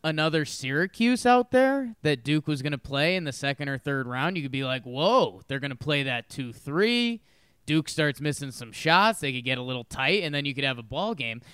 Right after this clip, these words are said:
which I'm sure is gonna happen. People are talking about U C F like that 'cause they have a seven six guy on their team,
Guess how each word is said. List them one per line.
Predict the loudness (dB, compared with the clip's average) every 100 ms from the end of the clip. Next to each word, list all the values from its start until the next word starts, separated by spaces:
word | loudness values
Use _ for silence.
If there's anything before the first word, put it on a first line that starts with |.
| -6
which | -2 0
I'm | 0
sure | 0 0 0
is | 0
gonna | 0 4
happen. | 4 2 -2
People | -4 -4 0
are | 0
talking | 2 0 0
about | 2 2 2
U | -2 -4
C | -2 0
F | 0 0
like | -4 -4
that | -4 -8
'cause | -8 -4
they | -2
have | -2
a | -6
seven | -6 -6 -6
six | -12 -8 -8 -2
guy | 0 2
on | 0 0
their | -4
team, | -2 -4 -4